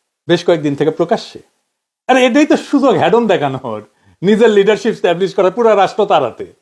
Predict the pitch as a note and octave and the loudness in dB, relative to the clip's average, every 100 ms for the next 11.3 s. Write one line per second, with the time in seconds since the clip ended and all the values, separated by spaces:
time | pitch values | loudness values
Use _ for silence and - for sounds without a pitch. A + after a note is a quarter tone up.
0 | _ _ _ E3+ G3+ C#4 C4 A#3 C4 C4+ | _ _ _ 0 2 2 2 2 0 0
1 | C4 A3+ A#3 G#3+ G3 G#3 F#3 G3+ A#3 A#3+ | -2 2 2 2 2 0 0 2 0 0
2 | A#3 B3 - G3 G#3 G3+ - F3+ F#3 G#3 | -2 -6 -2 2 2 0 -10 -4 0 0
3 | G3+ A3 G3 - G3+ G#3 E3+ F#3 - C#3+ | 0 -2 -2 0 0 0 0 0 -2 -4
4 | B2 B2 G#2+ F#2+ _ _ _ F3 G#3 D#3+ | -6 -4 -4 -6 _ _ _ 0 2 0
5 | F3+ G3+ D#3+ G3 - G3+ C3 - - G2+ | 0 0 0 -6 -2 -2 -2 -6 -12 -16
6 | - _ _ _ - D3 B2 F2+ E2 - | -18 _ _ _ -4 -2 -2 -6 -12 -18
7 | - _ _ _ _ - G3 A3 G#3 G#3 | -20 _ _ _ _ -4 2 2 2 0
8 | G3+ G3 G3+ E3+ D#3 D3 A#2 G#2+ B2 C#3 | -2 -2 -2 0 -2 -4 -6 -6 -6 -4
9 | D3+ D#3+ D#3+ _ _ F#3+ F3+ G#3+ G3 D#3 | -4 -4 -10 _ _ -2 0 0 2 2
10 | D#3+ E3 D#3 C3+ B2+ B2 B2 F#3 E3 C3+ | 2 0 0 -2 0 -4 -2 -2 0 -2
11 | G#2+ F2+ | -4 -10